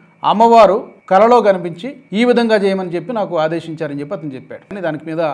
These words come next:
అతను చెబుతున్నది తప్పు, ఏదో కావాలని ఉద్దేశపూర్వకంగానే అతను చేశాడు, లేకపోతే ఎవరో అతని చేత ఈ విధంగా చేయించారు అనేటువంటి ఆరోపణల మీద అతన్ని పోలీసులు రిమాండ్లోకి తీసుకున్నారు. ఇప్పటికి కూడా ప్రస్తుతానికి అతను పోలీసులు అదుపులోనే ఉన్నట్టుగా సమాచారం.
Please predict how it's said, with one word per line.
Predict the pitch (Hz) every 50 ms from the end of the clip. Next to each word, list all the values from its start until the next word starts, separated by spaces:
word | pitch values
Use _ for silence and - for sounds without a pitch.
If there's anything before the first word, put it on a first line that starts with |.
| 165 - _ -
అతను | 151 - 165
చెబుతున్నది | 160 147 160 151 156 175 196 196 180 165 147 -
తప్పు, | 160 151 151 - 220 233 202
ఏదో | 185 190
కావాలని | 190 180 165 180 196 220 220 214 214
ఉద్దేశపూర్వకంగానే | 202 175 160 170 208 202 208 220 196 165 196 196 190 180 175 190 180 185 180 185 196 220 233 220 - 170
అతను | 151 170 160
చేశాడు, | 151 156 170 170 175 202 202 208 294 - - - _ -
లేకపోతే | 185 208 226 233 214 254 254 220 262
ఎవరో | 214 190 190 214 233 254
అతని | 262 247 226 233 220 214 196 -
చేత | 202 196 196 214 180 -
ఈ | 180 180
విధంగా | 180 175 190 190 190 196 190 190 - 175
చేయించారు | 175 190 208 208 196 196 196 170 156 156 156 - - _ _ -
అనేటువంటి | 156 180 190 180 190 185 180 175 156 175
ఆరోపణల | 160 147 165 175 170 151 170 165
మీద | 160 160 175 240 269 254 - _ - 151
అతన్ని | 151 - 190 185 175 160
పోలీసులు | 151 - 151 165 180 190 190 185 196 190 185 165 143 143 170 - _ -
రిమాండ్లోకి | 139 151 170 185 196 208 208 208 202 202
తీసుకున్నారు. | 180 196 196 - - 202 196 196 214 262 - - _ _ -
ఇప్పటికి | 165 - 190 185 170
కూడా | 175 185
ప్రస్తుతానికి | 208 180 175 165 170 - 190 180 180 185
అతను | 190 160 170 165 147 127 - _ _ 165
పోలీసులు | 185 202 220 226 214 226 208 185
అదుపులోనే | 165 170 170 190 185 185 180 180
ఉన్నట్టుగా | 170 160 160 151 160 165 185 220 170 - - - - -
సమాచారం. | 160 151 139 123 131 120